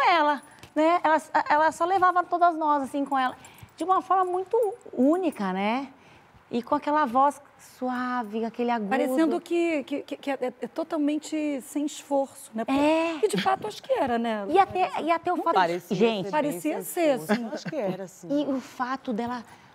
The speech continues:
Speaker 1: s-, sonhar e fazer acontecer, sair da Bahia com esse sonho de ser cantora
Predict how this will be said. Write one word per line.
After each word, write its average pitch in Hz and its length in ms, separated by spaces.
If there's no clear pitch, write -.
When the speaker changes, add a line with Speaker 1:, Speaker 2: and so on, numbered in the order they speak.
Speaker 1:
s-, - 260
sonhar 254 460
e 233 40
fazer 240 360
acontecer, 233 720
sair 240 400
da 247 160
Bahia 233 500
com - 120
esse 233 140
sonho 233 220
de 214 60
ser 233 100
cantora 233 520